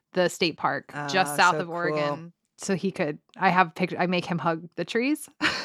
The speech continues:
Speaker 1: and then take pictures of
Speaker 2: I,
Speaker 1: him.
Speaker 2: I make the kids hug
Speaker 1: Mm-hmm.
Speaker 2: trees too.
Speaker 1: So,
Speaker 2: Yeah.
Speaker 1: uh, <laughs> um,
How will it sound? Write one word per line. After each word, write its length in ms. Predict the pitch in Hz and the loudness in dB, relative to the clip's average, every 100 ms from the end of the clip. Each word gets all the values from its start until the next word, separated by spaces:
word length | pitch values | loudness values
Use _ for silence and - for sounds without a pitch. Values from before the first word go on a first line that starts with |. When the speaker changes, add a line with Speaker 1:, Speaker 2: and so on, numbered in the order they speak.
| - - - | -10 -2 4
Speaker 1:
and 100 | 330 | 6
then 220 | - 320 | 6 4
take 340 | 294 - 294 | 2 0 2
pictures 400 | 254 240 - 262 | 4 2 2 0
of 140 | 269 214 | 0 2
Speaker 2:
I, 80 | 277 | 2
Speaker 1:
him. 80 | |
Speaker 2:
I 20 | 175 | 2
make 200 | 180 175 | 0 0
the 100 | 170 | -2
kids 260 | 165 143 | -2 -2
hug 180 | 165 147 | -4 -4
Speaker 1:
Mm-hmm. 140 | 180 | -2
Speaker 2:
trees 300 | 233 143 143 | 0 0 -2
too. 280 | - 151 - - | -8 -8 -10 -8
Speaker 1:
So, 180 | - | 4
Speaker 2:
Yeah. 1040 | 226 202 196 208 - 180 185 214 - 247 285 - | 6 6 4 2 0 2 4 2 2 -2 -2 -2
Speaker 1:
uh, 140 | 262 - - - 208 | -4 -4 -18 -16 -8
<laughs> 0 | |
um, 440 | 190 202 185 170 | 2 2 2 -2